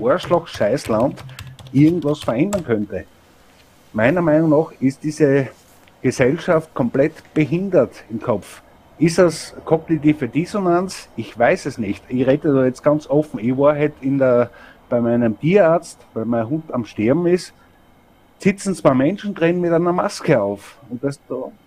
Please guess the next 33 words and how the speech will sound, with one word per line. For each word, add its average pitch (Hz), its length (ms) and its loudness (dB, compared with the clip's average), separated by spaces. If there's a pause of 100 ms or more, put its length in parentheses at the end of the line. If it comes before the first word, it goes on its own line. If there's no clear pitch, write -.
(300)
also 147 280 2
das 139 180 -6
sind 170 220 -2
für 170 60 2
mich 160 180 2
keine 147 180 2
Menschen 131 380 -2
mehr, 147 100 2
das 143 120 -2
sind 147 180 0
Personen. 139 720 0 (1200)
Entschuldige, 160 460 4
wenn 139 120 2
ich 139 60 4
jetzt 147 220 -2
da 156 40 0
ein 143 60 -2
bisschen 160 200 -2
aushole, 127 720 0
aber 123 360 2 (600)
ich 123 120 2
möchte 139 360 0
da 127 60 -2
endlich 156 340 0
einmal 135 240 2
wissen, 151 380 0
äh, 120 180 4
und 127 200 -2
der 135 120 2
D 143 120 -2
C 160 220 0
hat 156 140 -2
gesagt, 165 280 -2